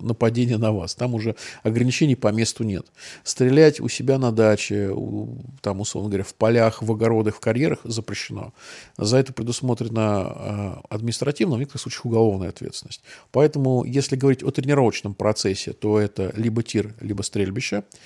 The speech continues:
А, и в зависимости от вида оружия, то место, к которому оно предназначено. То есть, если это охота, то это, а, соответственно, охотничьи угодья. Если это оружие самообороны, то в случаях самообороны, да, вы имеете право применить оружие, стрелять именно в тех местах, где на вас нападают,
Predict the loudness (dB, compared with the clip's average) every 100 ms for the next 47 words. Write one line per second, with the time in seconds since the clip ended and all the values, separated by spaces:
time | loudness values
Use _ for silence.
0 | -20 -18 -18 -18 -6 0 4 4 2 2
1 | 0 -2 -2 0 0 -4 -10 -20 -20 -20
2 | _ _ _ 0 4 4 2 -2 0 0
3 | 2 2 4 6 6 4 2 0 0 -2
4 | -4 -2 0 0 -2 -2 -2 -4 -10 -8
5 | -6 -2 -2 2 0 0 -2 -2 -10 -16
6 | -6 -2 -2 -4 -10 -12 -16 -16 -16 -18
7 | _ -4 -2 -4 -4 -2 -2 0 0 -2
8 | -2 -2 2 2 2 2 0 2 0 0
9 | 0 0 0 -2 -2 0 2 2 0 -4
10 | -10 -6 -4 -4 -4 -4 -2 0 2 4
11 | 4 4 0 -2 -6 -8 -8 -6 -4 -4
12 | -2 -2 -2 -4 -4 -4 -8 -12 -10 -10
13 | -2 -2 2 2 4 2 0 -2 2 2